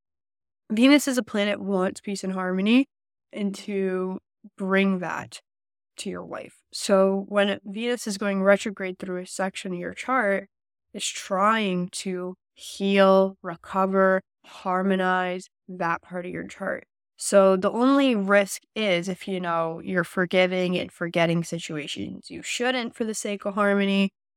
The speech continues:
or you're glossing over business contracts 'cause you're like, "Oh, I'm just gonna trust this because I want to keep the peace." It is hard if you aren't going to assert boundaries. So make sure you assert boundaries. Make sure you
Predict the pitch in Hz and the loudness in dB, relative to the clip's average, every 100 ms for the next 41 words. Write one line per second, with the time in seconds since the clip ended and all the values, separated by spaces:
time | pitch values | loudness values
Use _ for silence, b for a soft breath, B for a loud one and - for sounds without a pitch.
0 | - 180 180 180 175 - 180 175 160 - | -4 0 2 2 -2 0 2 2 2 0
1 | 180 - 180 180 180 180 240 240 247 214 | 0 2 0 -2 -6 0 0 2 0 -2
2 | - 226 214 196 208 202 - 190 185 175 | -6 -4 -4 -4 -6 -6 -12 -6 -4 -4
3 | 190 311 349 339 320 311 302 - 302 302 | -4 -6 -6 -6 -6 -6 -6 2 4 4
4 | - 277 254 - - 240 254 254 254 - | 2 -4 -4 -10 -12 -2 0 0 -2 -8
5 | - _ _ - 214 202 226 220 214 208 | -10 _ _ -8 -6 -4 -4 -4 -2 -2
6 | 202 - - 208 - 190 - _ 202 - | -4 -10 -10 -8 -8 -12 -20 _ -12 -12
7 | - _ _ _ _ 220 226 254 262 262 | -12 _ _ _ _ 0 0 0 -4 -2
8 | 220 - 208 196 220 247 - 214 - 208 | -2 -2 4 6 6 2 -2 -8 -12 -10
9 | 208 - 190 190 190 190 190 185 185 - | -10 -4 -2 -2 -4 -6 -6 -6 -8 -6
10 | 185 185 190 170 185 185 214 - 202 214 | -6 -6 -6 -6 -6 -8 -8 -8 -4 2
11 | 233 - 269 262 262 - 202 208 196 185 | 2 2 0 2 0 0 0 -2 -2 0
12 | 185 190 202 196 196 196 - 220 220 208 | 0 0 0 2 0 0 -4 -4 -4 -4
13 | 202 202 196 | -4 -2 -4